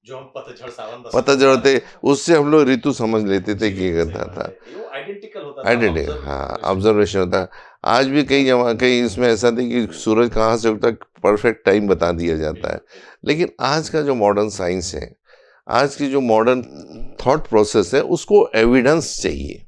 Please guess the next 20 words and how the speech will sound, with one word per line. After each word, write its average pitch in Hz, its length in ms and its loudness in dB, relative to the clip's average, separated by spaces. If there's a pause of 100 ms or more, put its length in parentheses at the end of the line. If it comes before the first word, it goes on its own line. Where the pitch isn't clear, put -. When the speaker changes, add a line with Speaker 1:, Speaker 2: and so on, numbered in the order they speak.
Speaker 1:
बिल्कुल। - 300 -20 (800)
Speaker 2:
एविडेंस 180 360 4
बेस 127 380 0
के 139 240 -4
सिवा 110 480 0
ये 104 160 -4
काम 92 400 -6
आगे 82 220 -4
नहीं 87 180 -6
बढ़ 82 160 -6
सकता 82 440 -6
है। 95 260 -10 (400)
तो - 160 -4
एविडेंस 139 480 2
ये 123 260 4
बोल 117 320 2
रहा 90 180 2
है 101 220 0
कि 175 260 -4
भारत 90 640 -4